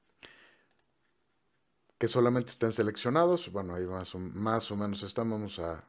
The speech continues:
ajustar aquí un poquito. Y me vengo aquí a mi vectorscopio. Si se fijan aquí en el vectorscopio, cada uno de estos puntos, cada uno de los colores coincide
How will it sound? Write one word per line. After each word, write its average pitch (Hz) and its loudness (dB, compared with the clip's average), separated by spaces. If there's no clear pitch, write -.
ajustar - -6
aquí 90 -8
un 90 -8
poquito. - -4
Y 143 2
me 143 10
vengo 143 12
aquí 139 2
a 131 8
mi 123 6
vectorscopio. - 2
Si 135 2
se 147 8
fijan 180 12
aquí 170 6
en 175 10
el 165 10
vectorscopio, 175 12
cada 180 12
uno 170 10
de 123 2
estos 139 2
puntos, 156 6
cada 120 6
uno 135 6
de 120 10
los 107 4
colores 120 6
coincide 113 2